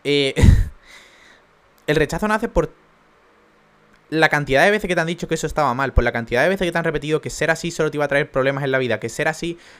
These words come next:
iba a hacer, no era lo con-, no era lo, el camino correcto, por decirlo de alguna manera. <sighs> Y realmente el problema no lo tenía yo. El problema lo teníais todos, que erais unos homo-, unos homófobos de mierda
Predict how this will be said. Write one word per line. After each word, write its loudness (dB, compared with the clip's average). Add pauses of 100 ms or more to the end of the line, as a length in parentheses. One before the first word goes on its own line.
(120)
iba 2
a 0
hacer, 2
no -6
era 2
lo -2
con-, -8
no -8
era 4
lo, -2
el -6
camino -4
correcto, -2
por -2 (280)
decirlo -2
de 4
alguna -2
manera. -8 (1120)
<sighs> 2 (3000)
Y -4
realmente 0
el -6
problema -2
no -4
lo -2
tenía -6
yo. -4 (420)
El -10
problema 0
lo -2
teníais -6
todos, 0
que -6
erais -2
unos -6
homo-, -6 (280)
unos -4
homófobos -2
de -4
mierda -4